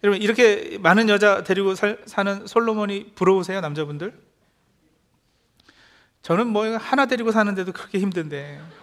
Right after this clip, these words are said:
천 명 데리고 사는 건, 여러분, 고문이죠.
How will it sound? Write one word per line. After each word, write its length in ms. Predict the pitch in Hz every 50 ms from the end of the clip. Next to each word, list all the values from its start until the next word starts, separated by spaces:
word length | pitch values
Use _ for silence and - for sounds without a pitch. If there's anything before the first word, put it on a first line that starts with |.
| - - - - - - - - - - _ _ _ _ _ _ _ _
천 180 | - - 254
명 160 | 269 269 254 240
데리고 240 | 247 226 226 220
사는 200 | 202 214 208 202 202
건, 100 | 202 180
여러분, 260 | 156 147 151 185 190
고문이죠. 760 | - - 180 175 180 196 196 175 143 107 - - 131 147 143